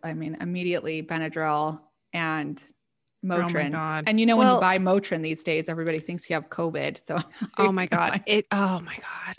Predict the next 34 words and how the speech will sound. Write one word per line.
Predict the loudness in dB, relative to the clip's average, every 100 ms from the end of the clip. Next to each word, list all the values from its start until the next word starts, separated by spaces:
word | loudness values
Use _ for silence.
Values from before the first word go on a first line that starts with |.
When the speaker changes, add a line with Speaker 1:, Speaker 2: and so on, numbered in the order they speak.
| _
Speaker 2:
Yeah. | 2 2
Speaker 1:
<laughs> | 4
like, | 6
Speaker 2:
Well, | 6 6
you | 6
know, | 6 6
Speaker 1:
no. |
Speaker 2:
it's | 4 4
not | 4 6
a |
vacation | 4 4 4 4 4 4
unless | 4 4 2 -2
you | 2
gotta | 2 2
send | 2 2 2
somebody | 2 4 4
to | 2
the | -2
pharmacy. | 0 0 0 -4 -6 -6 -12 _ _ _ _ _ -10
Speaker 1:
S-, | -6 0
that's | 2 2
true. | 2 2 6 4 2 -6 _ _ _ _ -6
That | -4 -2
is | 0
Speaker 2:
Right? | 0
Speaker 1:
true. | 0 -2 -8 _ _ _ -14 -2
Speaker 2:
Yeah. | 0 0 -4 _ _ -20 -20 -20 -20 -20 -10 -2
Speaker 1:
So, | 0 2
Speaker 2:
Yeah. | 2 2
Speaker 1:
yeah. | 0 -2 -8 _ _ _
Well, | -10 -8
sun | -2 0
Speaker 2:
We've | 4
Speaker 1:
poisoning. | 4 4 6